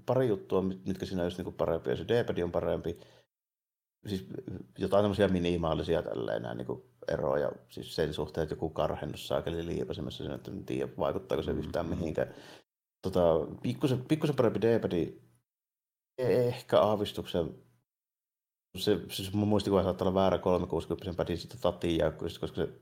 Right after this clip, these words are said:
Speaker 1: niinku voi vaan kuluun.
Speaker 2: Niin,
Speaker 1: <laughs> Mutta tota,
Speaker 2: niin.
Speaker 1: vähän ehkä jäykemmät ne analogit,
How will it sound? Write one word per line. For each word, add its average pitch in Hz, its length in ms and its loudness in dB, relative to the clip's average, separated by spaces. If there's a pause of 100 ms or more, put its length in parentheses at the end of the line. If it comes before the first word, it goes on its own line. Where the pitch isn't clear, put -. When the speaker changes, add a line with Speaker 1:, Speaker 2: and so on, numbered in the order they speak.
(140)
Speaker 1:
niinku 76 220 -6 (1300)
voi 87 140 2
vaan 87 180 6
kuluun. 67 480 0 (520)
Speaker 2:
Niin, 113 320 4
Speaker 1:
<laughs> - 20 4
Mutta 98 220 2
tota, 90 340 4
Speaker 2:
niin. 107 120 0 (260)
Speaker 1:
vähän 110 300 8
ehkä 92 180 4
jäykemmät 85 540 4
ne 80 60 -2
analogit, 65 640 -2